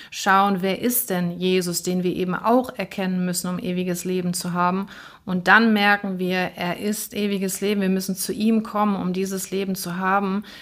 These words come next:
Wer den Sohn hat, der hat den Vater. Wer den Sohn verwirft, verwirft auch Gott.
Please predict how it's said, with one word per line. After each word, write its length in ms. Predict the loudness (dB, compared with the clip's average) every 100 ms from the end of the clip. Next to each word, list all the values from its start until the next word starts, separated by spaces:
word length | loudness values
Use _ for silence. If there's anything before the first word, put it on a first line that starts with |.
| -6
Wer 80 | 0
den 160 | 2
Sohn 400 | 2 4 6 6
hat, 120 | 2
der 100 | 0
hat 100 | -4
den 100 | -6
Vater. 400 | -8 -6 -4 -4
Wer 80 | -4
den 160 | -2 -2
Sohn 240 | 4 4
verwirft, 480 | 4 0 0 -2 -4
verwirft 500 | -6 -4 -2 -2 -4
auch 300 | -2 -2 -4 -14 _
Gott. 480 | 4 8 8 6 -8